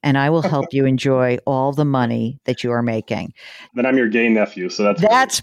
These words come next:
Speaker 1: I have a couple of those. I have one, two, three of those, so that's good. You'll, I'll just
Speaker 2: Awesome.
Speaker 1: bring, bring you on. Okay, first of all, so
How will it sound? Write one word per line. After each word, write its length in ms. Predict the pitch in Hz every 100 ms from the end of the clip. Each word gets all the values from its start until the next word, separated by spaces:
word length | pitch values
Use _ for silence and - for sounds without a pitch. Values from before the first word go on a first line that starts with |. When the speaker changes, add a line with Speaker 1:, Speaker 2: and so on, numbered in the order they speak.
| -
Speaker 1:
I 100 | 202
have 240 | 208 202 202
a 60 |
couple 340 | 196 226 254 226
of 60 |
those. 200 | 135 127
I 120 | - 175
have 220 | 190 170
one, 260 | 196 208
two, 240 | - 214 190
three 320 | - 233 254
of 80 | 139
those, 240 | 101 87
so 120 | -
that's 220 | 160 165 -
good. 340 | 226 196 147 -
You'll, 180 | 180 185
I'll 100 | 185
just 160 | 185 -
Speaker 2:
Awesome. 20 |
Speaker 1:
bring, 260 | 196 190 180
bring 220 | 190 185
you 140 | 196
on. 200 | 220 131 - - - 175 -
Okay, 260 | 202 156
first 420 | - - 226 208 170
of 80 |
all, 160 | 135 120
so 320 | - 202 180